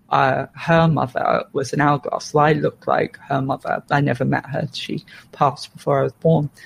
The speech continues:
And I was just, I was in this clothes shop and I was trying on this dress, and it was kind of meant for people who were straight up and down. And I said to my mother, like, "Did I inherit these hips from you?"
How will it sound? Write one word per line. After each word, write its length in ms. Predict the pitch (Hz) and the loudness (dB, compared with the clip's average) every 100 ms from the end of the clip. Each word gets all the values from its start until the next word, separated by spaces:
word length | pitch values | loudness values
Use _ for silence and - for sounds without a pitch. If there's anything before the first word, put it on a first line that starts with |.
| - - - - | -20 -20 -6 0
And 180 | 151 | 2
I 60 | 143 | 2
was 120 | 147 | 2
just, 240 | - 165 - | 0 0 0
I 60 | 143 | 0
was 160 | 147 | 2
in 100 | 180 | 4
this 180 | 170 - | 4 2
clothes 540 | - - 147 151 - - | -6 0 2 2 -2 -6
shop 340 | - - - _ _ - - | 0 0 -2 _ _ -14 -4
and 100 | 143 | -2
I 40 | |
was 80 | - | -2
trying 340 | - 151 156 | -2 0 2
on 100 | 147 139 | 0 -2
this 100 | 139 | -2
dress, 600 | - 147 - - - _ _ _ - | 0 0 -2 -14 -20 _ _ _ -2
and 140 | 156 147 | 0 2
it 60 | |
was 180 | 151 - | -2 -4
kind 380 | - - 151 147 | -12 -2 2 2
of 240 | 143 - - | 0 -6 0
meant 340 | 156 147 - - | 2 4 2 -2
for 100 | 139 | -4
people 420 | - 131 - 135 | -2 -4 -2 -2
who 180 | 143 139 | -2 -4
were 60 | |
straight 420 | 139 - 139 143 _ _ - | -4 -2 -2 -2 _ _ -6
up 180 | 143 - | -4 -2
and 120 | 147 | 0
down. 360 | 139 139 170 - - - - - | 2 0 -4 -12 -20 -20 -18 -4
And 140 | 156 | 2
I 60 | 151 | 2
said 260 | - 165 - | 2 -2 0
to 100 | 156 | 2
my 200 | 147 143 | 4 2
mother, 360 | 139 127 135 | 0 -2 -2
like, 400 | 135 131 135 - _ _ - | 0 0 -2 -10 _ _ 0
"Did 160 | 170 | 4
I 140 | 180 202 | 4 4
inherit 460 | 180 165 156 156 | 2 2 2 0
these 180 | 139 139 | -6 -8
hips 320 | - - - | -8 -8 -10
from 260 | - 139 139 | -8 -6 -4
you?" 320 | 143 147 | -2 -2